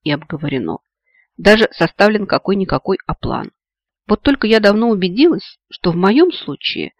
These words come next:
все тщательно выстроенные планы летят в бездну к демону-королю, прежде чем я успеваю сказать "ой".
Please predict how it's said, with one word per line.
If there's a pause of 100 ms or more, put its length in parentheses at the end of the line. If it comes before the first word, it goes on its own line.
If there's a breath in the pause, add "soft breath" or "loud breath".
(360)
все
тщательно
выстроенные
планы (420)
летят
в
бездну
к
демону-королю, (400)
прежде
чем
я
успеваю
сказать (120)
"ой".